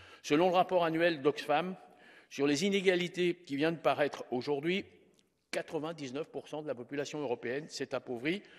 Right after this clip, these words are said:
ces trois dernières années. Non, la spéculation financière n'est pas l'unique cause de cette inflation, mais oui,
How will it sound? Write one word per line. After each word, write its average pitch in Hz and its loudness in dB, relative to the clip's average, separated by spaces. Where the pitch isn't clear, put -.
ces - -2
trois 151 4
dernières 139 2
années. 107 -10
Non, 196 6
la 175 8
spéculation 175 0
financière 175 2
n'est 151 0
pas 180 0
l'unique 165 -2
cause 170 2
de 135 -6
cette 139 -4
inflation, 147 -2
mais 139 4
oui, 185 2